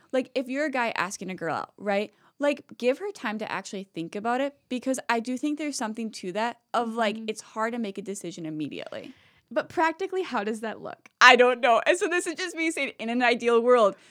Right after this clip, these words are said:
Speaker 1: like, sometimes you need time to process.
Speaker 2: Mm-hmm.
Speaker 1: I don't know.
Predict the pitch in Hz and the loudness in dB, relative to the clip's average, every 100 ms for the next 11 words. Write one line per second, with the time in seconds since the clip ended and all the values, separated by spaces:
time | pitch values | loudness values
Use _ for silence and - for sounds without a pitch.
0 | _ 370 349 349 427 392 415 392 311 302 | _ -8 -2 -2 0 0 0 0 -4 -2
1 | 277 254 - 180 254 - - - 226 240 | 0 -2 -2 -2 -2 -6 -8 -10 -10 -10
2 | 240 233 269 - _ _ _ _ 262 359 | -10 -10 -12 -16 _ _ _ _ 2 4
3 | 427 427 269 | 2 0 0